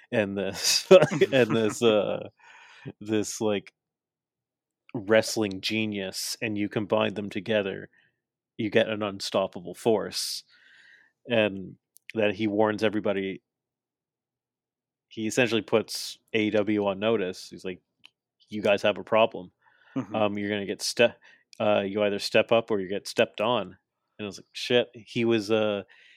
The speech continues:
Speaker 1: he was long-winded and he was rambly and he was emotional,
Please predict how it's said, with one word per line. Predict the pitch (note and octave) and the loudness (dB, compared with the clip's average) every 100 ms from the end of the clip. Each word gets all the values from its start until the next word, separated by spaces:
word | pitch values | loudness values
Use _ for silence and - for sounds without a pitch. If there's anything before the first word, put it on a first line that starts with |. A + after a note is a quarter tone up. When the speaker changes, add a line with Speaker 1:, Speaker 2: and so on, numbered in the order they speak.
| _ _ | _ _
Speaker 1:
he | - | -2
was | A#2 A2 | -2 2
long-winded | A2+ C#3 D3 B2 B2 B2+ B2 A2+ | 4 4 2 0 0 2 0 -2
and | A#2 | -8
he | G2+ | -10
was | G2+ F#2 | -10 -4
rambly | A2+ A#2 A#2 A#2 A2+ A2 - | 2 4 2 0 0 -2 -8
and | G#2 | -12
he | F#2+ | -12
was | F#2+ | -12
emotional, | G2 G#2+ A#2 - B2 G2+ G2+ | -6 -2 -2 -2 -2 -2 -6